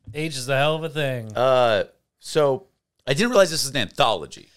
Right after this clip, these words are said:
Speaker 1: I didn't either when I was watching it.
Speaker 2: And the thing
Speaker 1: And
Speaker 2: is
Speaker 1: it was weird 'cause I was like, "I thought Drew Barrymore's on the cover. Why is she a doll?"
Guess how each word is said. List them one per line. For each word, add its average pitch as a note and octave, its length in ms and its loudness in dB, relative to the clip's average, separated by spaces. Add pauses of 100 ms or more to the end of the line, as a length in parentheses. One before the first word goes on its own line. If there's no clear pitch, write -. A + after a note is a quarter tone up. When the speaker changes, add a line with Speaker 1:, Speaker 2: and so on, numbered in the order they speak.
(240)
Speaker 1:
I A#3+ 140 2
didn't A#3+ 260 -4
either G3 240 0
when F3+ 100 -2
I E3 60 2
was D#3 160 -2
watching D#3+ 360 0
it. G3+ 300 -8
Speaker 2:
And C3+ 100 -2
the C3 60 -8
thing E3 200 -6
Speaker 1:
And F#3 80 0
Speaker 2:
is F#3 60 2
Speaker 1:
it F3 40 -2
was C3+ 200 -6
weird D#3 320 -4
'cause D#3 140 -12
I D#3+ 40 -2
was D3+ 100 -4
like, E3 180 -4
"I E3+ 80 0
thought F#3 240 -2
Drew F3+ 160 -8
Barrymore's F3+ 500 -4
on E3+ 80 -4
the D3+ 80 -8
cover. D3 300 -4
Why C#3+ 200 0
is D#3+ 80 -6
she E3 180 -6
a C3 40 -8
doll?" C3 720 -2